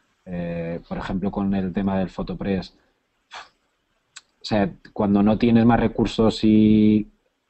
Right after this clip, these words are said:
o sea, a veces hay que pasar porque sea esa institución la que, o sea, por una cuestión de conseguir financiar el proyecto, que sea una institución en la que,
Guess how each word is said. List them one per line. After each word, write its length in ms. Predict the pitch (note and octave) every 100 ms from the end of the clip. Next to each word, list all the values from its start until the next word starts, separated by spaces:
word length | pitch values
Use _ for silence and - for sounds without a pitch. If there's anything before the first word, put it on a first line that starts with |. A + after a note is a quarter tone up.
| _
o 60 | -
sea, 140 | -
a 40 | G2
veces 500 | G2 A2 G2+ - -
hay 200 | G#2 G#2
que 180 | - A2
pasar 400 | A2 - G#2 -
porque 520 | G2 G#2 G2+ F#2+ F#2+
sea 260 | - G#2+ G2+
esa 160 | G2
institución 800 | G#2 - G2+ G2 - A2+ G2+ F2+ - _ _ _ _
la 220 | A2+ G#2
que, 220 | G2+ G2+ G2 _ _ _ _ _ _ -
o 60 |
sea, 120 | -
por 120 | A2+ G#2+
una 200 | A#2+ B2
cuestión 380 | B2+ - B2+ A#2+
de 460 | A#2 A#2+ A#2 A2+ _
conseguir 420 | - A2+ - A2 A#2+
financiar 440 | A#2+ A2+ - A#2+
el 80 | A2
proyecto, 560 | A2 A2+ B2 - F2+ -
que 100 | F#2+
sea 140 | -
una 140 | G#2 A2
institución 720 | G#2 A2+ - - A#2+ A#2+ G2 _ _ _ _
en 160 | G#2+ G#2
la 160 | G3
que, 380 | - G2 F#2+ -